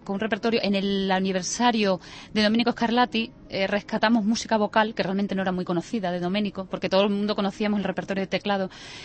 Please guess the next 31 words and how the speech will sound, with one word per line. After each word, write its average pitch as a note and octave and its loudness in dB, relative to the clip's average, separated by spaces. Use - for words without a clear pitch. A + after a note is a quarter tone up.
Y B3 4
recuperamos A3+ 4
unas B3 2
cantatas B3 2
que G3 0
la F#3+ 2
verdad F#3 2
es A3 -2
que - -4
al G#3 -2
principio G3 -6
nos G#3+ 0
resultaron G#3 0
un G#3+ 0
poco G3+ 2
extrañas G#3 0
por G3+ -4
la G3+ 0
escritura, B3+ 2
pero F3+ 2
que F#3 -4
luego, G3+ 0
pues, - -6
eh, E3 -2
nos E3+ -2
encantó F3+ -2
y B3 4
decidimos A3 0
grabarlo F#3 2
en F#3+ 0
disco, D#3 -6